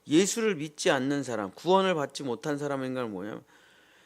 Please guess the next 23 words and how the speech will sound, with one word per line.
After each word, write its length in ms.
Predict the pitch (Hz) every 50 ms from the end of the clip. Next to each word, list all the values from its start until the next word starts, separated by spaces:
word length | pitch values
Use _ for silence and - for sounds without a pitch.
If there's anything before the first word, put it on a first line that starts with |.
| _ _
자기의 400 | - - - 180 170 220 240 247
삶에 320 | 240 - 220 220 226 262
다툼이라는 760 | 269 269 - - - - - - 226 226 226 220 214 208 208 202
게 120 | 208 202
끊임이 460 | 208 - - 277 320 339 392 403 359 269
없어요. 300 | - - - - - - - -
옆에 260 | 101 101 - - -
사람하고 460 | - - 101 85 80 73 69 69 -
싸우고, 480 | - - - 113 - - - - 85 -
윗집하고 580 | 139 139 147 - - - - - 160 147 - -
싸우고, 480 | - - - - - - - - 143
직장에서 560 | - - - - - - 151 139 120 98 82
싸우고, 500 | 80 - - 82 90 - - - 82 85
가족이랑 600 | - - - 123 117 120 123 123 113 98 76 -
싸우고, 480 | - - 101 98 - 80 90 87 85 85
친지랑 520 | - - - 98 98 - - - 120 110
싸우고, 380 | 95 - - 131 143 - - - - - - - -
남편이랑 640 | - 120 135 151 147 - 165 156 143 120 92 90
싸우고, 460 | - - 127 151 170 175 185 196 -
아내랑 500 | - - 147 143 151 156 143 123 92 90
싸우고, 540 | - - - 76 82 - - - 90 92 85
자식들이랑 640 | - - - 143 139 - - - 147 120 110 85 87
싸우고. 220 | - - -